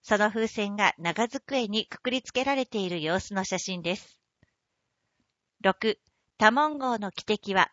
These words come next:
北見町長が担当。シー五七一六零というプレートが貼られた汽車の窓から、北見町長が体を半分覗かせて、汽笛を鳴らす様子の写真です。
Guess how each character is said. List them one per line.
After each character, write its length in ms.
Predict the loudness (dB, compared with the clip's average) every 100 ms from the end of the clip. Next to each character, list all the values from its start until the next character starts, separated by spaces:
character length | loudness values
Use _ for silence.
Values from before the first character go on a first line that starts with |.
| -6
北 260 | 0 2
見 160 | 2 -4
町 240 | -2 -2
長 240 | -2 -4 -2
が 160 | -2
担 240 | -4 -6 -6
当。 360 | -4 -2 -2 -4 _ _ _ _ _ _ _ _ _
シ 540 | -6 0 2 2 0 0
ー 40 |
五 180 | 4 4
七 300 | 4 2 2
一 260 | 0 -2 0
六 240 | 0 0
零 200 | 0 0
と 120 | 0
い 160 | 0 0
う 40 |
プ 140 | -2 0
レ 160 | 0
ー 40 | 0
ト 120 | 0
が 140 | 0
貼 100 | 0
ら 100 | 0
れ 140 | 0 -2
た 300 | 4 4 4 -6 -20 -20 -20 _
汽 60 | -2
車 220 | 2 2
の 260 | 2 0 -2
窓 300 | 4 4 4
か 160 | 0 2
ら、 200 | 4 4 _ _ _ _ _ _ 2
北 220 | 6 6
見 140 | 6
町 220 | 0 0
長 300 | 0 0 0
が 200 | 4 4 4 -2
体 400 | 2 4 4 2
を 60 |
半 320 | 2 2 0 2
分 240 | 0 0
覗 240 | -2 -2
か 120 | -2 -4
せ 160 | -6
て、 300 | -2 0 -2 _ _ -20
汽 240 | 0 2 2
笛 140 | 2
を 100 | 2
鳴 140 | 2 2
ら 100 | 0
す 140 | 0
様 180 | 0 0
子 140 | -2
の 100 | -2
写 160 | -2 -4
真 240 | -4 -4
で 160 | -2 -2
す。 240 | -4 -16